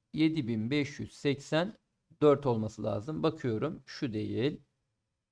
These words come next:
Bu zaten değildi. Bu değil. Şurası yani D şıkkı cevap ama şuraya da bir dört koysa güzel olur arkadaşlar. Doğru cevap D şıkkı olacak. Evet arkadaşlar, videonun sonuna geldim. Bu videoda ders kitabınızın iki yüz doksan yedi ve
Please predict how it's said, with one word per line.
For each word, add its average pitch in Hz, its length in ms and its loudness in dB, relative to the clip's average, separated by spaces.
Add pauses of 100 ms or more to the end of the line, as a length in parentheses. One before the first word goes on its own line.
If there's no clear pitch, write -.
(300)
Bu 147 80 -6
zaten 135 440 4
değildi. 101 560 -4 (140)
Bu 147 240 -2
değil. 143 320 0 (340)
Şurası - 640 2
yani 156 360 4
D 175 160 8
şıkkı 190 260 -2
cevap 185 240 6
ama 214 180 -2
şuraya 165 300 -2
da 147 100 -4
bir 202 100 -8 (140)
dört 160 220 2
koysa 135 520 -4
güzel 127 280 -4
olur 107 200 -4
arkadaşlar. 110 540 -6 (100)
Doğru 117 220 0
cevap 120 400 0 (280)
D 135 140 6
şıkkı - 280 0
olacak. - 380 0 (220)
Evet 190 240 6
arkadaşlar, 226 580 8
videonun 156 320 2
sonuna 131 320 2
geldim. 160 440 2 (160)
Bu 226 120 0
videoda 202 520 2
ders 190 220 4
kitabınızın 185 800 0
iki - 260 -6
yüz 185 180 0
doksan 185 340 4
yedi 185 360 4
ve 139 280 4